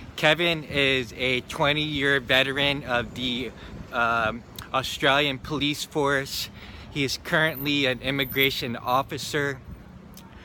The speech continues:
I met Kevin through the London Real Academy, where people get together to learn things about how to improve themselves in life,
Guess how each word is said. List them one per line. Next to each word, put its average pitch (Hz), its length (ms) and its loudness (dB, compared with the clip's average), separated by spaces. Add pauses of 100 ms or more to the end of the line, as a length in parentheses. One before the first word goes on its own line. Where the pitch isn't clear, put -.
(240)
I 139 120 0
met 165 320 4
Kevin 165 600 2
through 147 260 0
the 131 180 -4
London 139 420 2
Real 139 220 2
Academy, 143 840 0 (460)
where 123 460 4 (180)
people 147 560 2 (560)
get 165 180 4
together 147 560 4
to 143 220 -4
learn 139 340 4
things 139 380 0
about 123 340 4
how 139 220 4
to 139 80 0
improve 135 480 -2
themselves 135 580 0
in 110 160 -6
life, 135 500 0